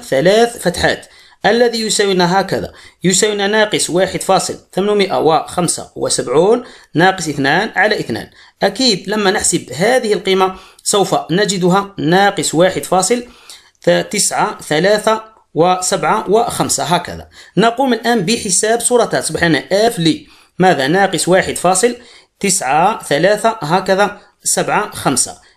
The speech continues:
لما نقوم بحساب هذه القيمة نجد ناقص صفر فاصل ستة وأربعون. الآن وجدنا أنه آم فتحتين، آم ثلاث فتحات، آم ثلاث فتحات،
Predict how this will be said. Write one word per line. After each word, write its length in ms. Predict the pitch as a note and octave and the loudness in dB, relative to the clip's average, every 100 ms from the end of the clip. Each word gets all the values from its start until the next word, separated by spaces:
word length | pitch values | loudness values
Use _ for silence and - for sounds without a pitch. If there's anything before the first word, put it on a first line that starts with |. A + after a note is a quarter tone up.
| - | -2
لما 280 | G#3 B3 B3 | 2 4 4
نقوم 380 | G#3+ B3 G#3 D3 | 2 2 2 2
بحساب 640 | F#3 F#3+ F3+ G#3+ D#3+ - - | -2 -2 0 2 0 -4 -4
هذه 440 | F3 B3 A#3+ F#3 | 2 2 4 2
القيمة 420 | D3+ F#3 F#3+ F#3+ - - _ | 2 0 0 0 -6 -20 _
نجد 280 | F3+ F#3 E3 | 2 2 2
ناقص 400 | G3 G3+ F3+ - | 2 2 0 -2
صفر 160 | E3+ D#3 | -4 -4
فاصل 360 | F#3+ F#3+ A3+ - | -2 0 -2 -4
ستة 560 | - - F3+ - F#3+ G#3 - | -6 -4 -6 0 0 0 -2
وأربعون. 800 | F#3+ G#3+ - D#3+ C#3+ C3 B2+ - - - - | -2 -2 -2 0 2 0 0 -4 -14 -20 -14
الآن 580 | - A3+ A3+ A#3 A#3 A#3 - | 0 2 4 4 2 0 0
وجدنا 500 | E3+ G3 G3 D#3+ - | 0 2 2 0 2
أنه 240 | F3+ B2+ - _ _ _ | 2 2 -2 _ _ _
آم 760 | F#3 G3 G#3 A3 A3+ A#3 A#3+ A#3+ | 0 2 2 2 2 4 4 2
فتحتين، 800 | A#3+ F#3+ F3+ D#3+ D#3 D#3 A2+ - _ _ _ D3 | 2 -2 0 -2 0 0 -2 -6 _ _ _ -2
آم 480 | E3 F3+ G3 A3 | 2 2 2 0
ثلاث 640 | G#3 D3+ D3+ E3 F#3+ A3 - | 0 0 2 2 4 2 0
فتحات، 500 | C3 - B2 F#2 - - - | -4 -2 -2 -4 -12 -18 -8
آم 340 | C3 F#3 A3 - | -2 2 2 2
ثلاث 300 | D3+ G3+ F3+ | 2 2 0
فتحات، 440 | E3 E3+ F3+ | -2 0 0